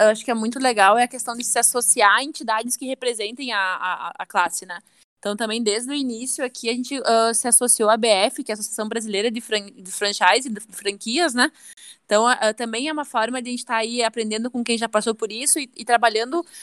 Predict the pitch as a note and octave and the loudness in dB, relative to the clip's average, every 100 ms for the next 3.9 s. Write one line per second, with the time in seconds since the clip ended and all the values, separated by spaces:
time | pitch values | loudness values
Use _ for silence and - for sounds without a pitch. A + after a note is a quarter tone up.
0 | - - B3 A3+ C4 - D4+ C4 B3 - | -20 -2 0 2 -2 0 2 4 2 4
1 | A3 A3+ C4+ A#3+ A3+ A#3 A#3 A#3+ A#3+ A3+ | 6 6 2 0 0 4 4 4 -2 0
2 | F#3 G3 G3 E3+ F#3 - F#3 F#3 A#3 A#3 | 2 2 0 -6 -14 -8 -4 -4 -4 -6
3 | G#3+ A3 B3 A3+ G#3+ G3 - F#3 | -8 -10 -6 -6 -2 -2 -2 -8